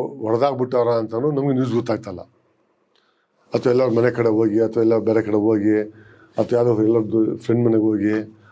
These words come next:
ಅಲ್ಲಿ ಯಾರೋ ಏನೋ ಚೆಕಿಂಗ್ ಮಾಡೋರು ಅಂತ ನಮಗೂ ಒಂದು ಸುಳಿ ಸಿಕ್ಕಿಲ್ಲ ಇನ್ನೂವರೆಗೂ.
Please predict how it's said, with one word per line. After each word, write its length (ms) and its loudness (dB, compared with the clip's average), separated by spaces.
ಅಲ್ಲಿ 140 2
ಯಾರೋ 120 2
ಏನೋ 140 2
ಚೆಕಿಂಗ್ 320 -4
ಮಾಡೋರು 240 -2
ಅಂತ 140 -6
ನಮಗೂ 360 2
ಒಂದು 280 0
ಸುಳಿ 340 2
ಸಿಕ್ಕಿಲ್ಲ 340 -10
ಇನ್ನೂವರೆಗೂ. 380 -4